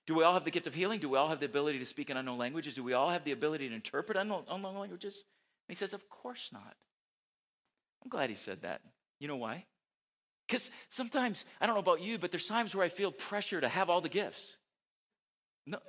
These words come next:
no one's expected to have them all. God, the Spirit distributes them as we need them. And the fact is, God cares more about the church than any of us, and he wants you to operate in a certain way.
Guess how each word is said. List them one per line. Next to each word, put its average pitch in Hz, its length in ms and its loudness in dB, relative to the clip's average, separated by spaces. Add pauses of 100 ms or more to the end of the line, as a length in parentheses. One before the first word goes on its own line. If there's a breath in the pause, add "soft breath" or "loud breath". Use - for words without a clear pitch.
(320)
no 233 140 -4
one's 277 180 -4
expected 120 460 -4
to 107 40 -6
have 107 140 -4
them 104 140 -8
all. 104 120 -2 (200 loud breath)
God, 156 160 6 (120)
the 190 140 2
Spirit 262 520 0
distributes 220 540 -2
them 202 140 0
as 190 240 2
we 208 120 -2
need 254 240 -4
them. 98 200 -2 (560)
And 220 140 8
the - 20 4
fact 254 360 8
is, 262 200 4
God 202 300 6
cares 196 320 2
more 190 160 4
about 180 240 6
the 180 80 -2
church 180 260 0
than 185 140 -2
any 180 180 -2
of 165 160 2
us, 196 320 4 (260 loud breath)
and 185 120 4
he 233 180 0
wants 220 420 2
you 214 100 -2
to 175 120 6
operate 196 460 6
in 170 100 -2
a 160 60 -2
certain 196 280 0
way. 220 240 2